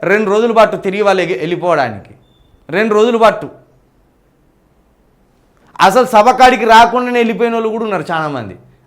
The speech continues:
ఆ, అట్లా, అట్లాంటి వాళ్ళని అంచనా వేసి యాభై వేల మంది సభ బయటనే ఉన్నారని చెప్తున్నాం మేము కూడా. ఒక యాభై వేల మంది దాకా సభ బయటనే ఉన్నారు. వాళ్ళు తాగడానికి, తందనాలు, వాళ్ళ ధూమ్ధాము అంతా వాళ్ళది వేరే ఉన్నది.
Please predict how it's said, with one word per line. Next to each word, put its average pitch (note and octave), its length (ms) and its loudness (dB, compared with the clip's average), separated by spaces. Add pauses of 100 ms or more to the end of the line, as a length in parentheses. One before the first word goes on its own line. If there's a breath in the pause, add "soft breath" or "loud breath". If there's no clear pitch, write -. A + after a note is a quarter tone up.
(100)
ఆ, C#3 300 0
అట్లా, E3 300 2
అట్లాంటి A#3 760 4
వాళ్ళని A#3+ 200 2
అంచనా A3+ 300 0
వేసి A3 280 0
యాభై A#3 360 4
వేల A3 160 0
మంది A3 400 -4 (200 loud breath)
సభ G3+ 240 4
బయటనే G#3+ 420 2
ఉన్నారని A3 420 0
చెప్తున్నాం F#3+ 440 -4
మేము D#3 180 -4
కూడా. G#2 240 -8 (400)
ఒక - 60 -16
యాభై D#3+ 360 4
వేల F#3+ 180 0
మంది F3 240 -4
దాకా A3 340 2 (260 loud breath)
సభ F#3 200 2
బయటనే G3 380 0
ఉన్నారు. G#3+ 260 -4
వాళ్ళు A3+ 200 2
తాగడానికి, F#3 720 2
తందనాలు, F3+ 640 -2
వాళ్ళ F3+ 400 2
ధూమ్ధాము F3 640 -2 (220 soft breath)
అంతా F3 200 -2
వాళ్ళది F3 320 2
వేరే E3+ 240 0
ఉన్నది. A#2 300 -6